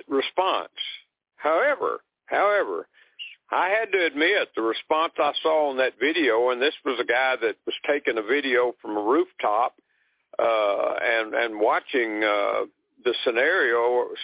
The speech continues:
surrounding this mall, uh, the re-, the response and, and the video that I saw too on the video, and, and you, you know, you, it's hard to vet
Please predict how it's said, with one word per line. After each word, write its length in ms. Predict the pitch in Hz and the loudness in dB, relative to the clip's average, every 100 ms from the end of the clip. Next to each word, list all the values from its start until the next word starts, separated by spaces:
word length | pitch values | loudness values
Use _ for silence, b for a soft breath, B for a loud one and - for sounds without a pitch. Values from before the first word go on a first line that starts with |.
| - | -4
surrounding 720 | 117 123 165 202 117 110 123 _ _ - | -2 0 0 0 -2 -2 -6 _ _ -2
this 140 | 120 - | -2 -2
mall, 560 | 104 151 180 117 123 147 B B B B B _ - | -2 2 2 2 0 -2 B B B B B _ -2
uh, 560 | 127 120 107 104 101 98 | 2 4 4 2 0 -2
the 120 | 127 | -2
re-, 200 | 120 120 - | 0 -2 0
the 80 | 131 | -2
response 640 | 110 - - 185 214 156 - | 0 -2 0 2 0 -2 -2
and, 200 | 147 139 | -2 0
and 300 | 151 156 147 | 0 0 -2
the 80 | 127 | 0
video 480 | 160 247 254 208 | 0 2 0 0
that 160 | 151 135 | 0 0
I 100 | 131 - | 0 0
saw 180 | 160 143 - | 0 0 0
too 280 | 196 226 143 | 0 2 2
on 120 | 156 | 0
the 80 | 127 | -2
video, 480 | 107 110 110 120 160 | 0 0 2 2 2
and, 100 | 135 | 0
and 180 | 127 147 | -2 0
you, 80 | 170 | 0
you 200 | 175 165 | 0 0
know, 100 | 156 | 0
you, 180 | 165 165 - | 0 -4 -4
it's 180 | 160 | -4
hard 280 | 147 175 180 | 0 0 0
to 60 | 151 | 0
vet 200 | - 151 | 0 0